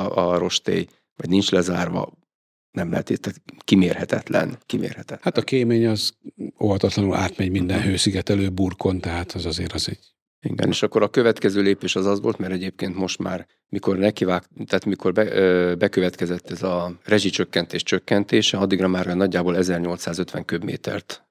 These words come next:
Speaker 1: fogyasztottunk földgázba, de addigra már az egyik lányom elköltözött otthonról, és közben megcsináltattuk a cirkót is, mert hogy addig zárt ég-, egy nyílt égésterű volt, és berakadtunk egy zárt égésterűt,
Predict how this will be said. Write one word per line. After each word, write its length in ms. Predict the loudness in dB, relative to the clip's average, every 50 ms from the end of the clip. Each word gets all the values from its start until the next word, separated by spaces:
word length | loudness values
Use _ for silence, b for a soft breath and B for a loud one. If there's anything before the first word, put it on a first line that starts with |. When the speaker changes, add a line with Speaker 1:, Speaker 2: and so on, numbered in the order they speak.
| _ _
Speaker 1:
fogyasztottunk 920 | -2 0 0 2 0 -2 -2 -2 -6 -4 2 4 6 6 6 4 0 -18 _ _ _ _ -6
földgázba, 560 | -6 -4 -2 0 0 0 0 2 2 0 0 b b b b b b _ _
de 80 | -4 0
addigra 380 | 0 2 2 4 4 4 2
már 300 | 2 2 0 -2 -2 -4
az 340 | -4 -4 -4 -4 -6 -8 -12 _ _ _ _ _ _ -10
egyik 320 | -8 -6 -4 -4 -4 -2
lányom 320 | -2 -2 0 0 -2 -2
elköltözött 640 | -2 -4 -4 -2 -4 -4 -2 -2 0 -2 -2 2 0
otthonról, 580 | -2 0 2 2 2 2 4 4 6 4 4 4 _ _ _ _ _ -10 -6
és 840 | -2 0 2 4 6 6 6 6 6 6 4 4 2 2 0 0 0 2
közben 320 | 0 0 2 2 0 2
megcsináltattuk 960 | 2 2 0 0 -4 -4 -4 -4 -4 -6 -8 -10 -12 _ _ -18 -18 -10 -6
a 320 | -4 -2 0 0 -2 -4 _ _ _ _
cirkót 540 | -2 4 4 4 4 4 -2 -2 -2 0 2
is, 360 | 2 2 4 2 -2 -4 _ _ _ _ _ _ _ _ -6 -2
mert 220 | -2 -2 -2 -2
hogy 220 | -6 -6 -4 -4
addig 200 | -4 -6 -6 -6
zárt 320 | -2 -2 0 0 0 0 -2
ég-, 300 | -4 -2 -2 -4 2 4
egy 160 | 4 6 6
nyílt 220 | 6 6 6 4
égésterű 400 | 2 2 4 2 0 -2 -2 -4
volt, 300 | -4 -2 -4 -6 -4 -6
és 120 | -6 -6 -4
berakadtunk 580 | -2 -4 -4 -4 -6 -12 -12 -10 -12 -10 -8
egy 60 | -8 -6
zárt 300 | -4 -6 -6 -6 -4 -4
égésterűt, 760 | -4 -2 -2 -2 -2 -2 0 0 2 4 4 2 0 -4